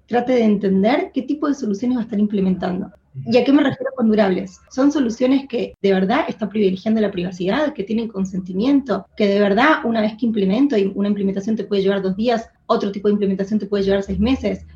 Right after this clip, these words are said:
pero ¿va a ser para largo plazo? ¿O tengo que estar implementando todos estos seis meses para que después me digan, "No,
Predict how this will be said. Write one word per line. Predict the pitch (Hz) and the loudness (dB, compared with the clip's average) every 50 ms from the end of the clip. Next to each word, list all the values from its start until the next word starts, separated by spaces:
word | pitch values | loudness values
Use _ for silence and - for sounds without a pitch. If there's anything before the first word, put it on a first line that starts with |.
| - - | -8 -2
pero | 214 190 190 | 2 2 4
¿va | 185 214 | 4 2
a | 208 | -2
ser | - 254 220 - | -2 -6 -6 -4
para | 214 190 185 | -2 -2 0
largo | 180 180 185 196 185 185 185 | 0 0 0 0 0 -2 -2
plazo? | 180 202 254 320 - - 240 202 190 190 _ - | -2 -2 -2 -2 -2 -4 -4 -4 -4 -6 _ -4
¿O | 202 208 | -4 -2
tengo | 208 226 226 226 226 214 | 0 0 2 2 2 2
que | 220 208 190 190 - - - | 2 2 0 0 -2 -6 -12
estar | 190 - - 220 220 | -10 -2 0 2 2
implementando | 220 220 208 196 196 196 196 214 214 220 214 | 2 2 2 0 0 2 2 4 4 4 2
todos | 214 214 214 | 2 0 0
estos | 214 - 214 214 | 0 -2 -4 -2
seis | 214 202 | 0 2
meses | 214 220 220 - 202 | 2 2 0 -2 -4
para | - 208 190 190 | -4 -4 -4 -2
que | 190 190 | -4 -6
después | 190 - 202 202 | -6 -4 -2 -2
me | 202 | 0
digan, | 196 196 202 202 190 | 0 0 0 0 0
"No, | 196 196 190 - | 0 -2 -2 -6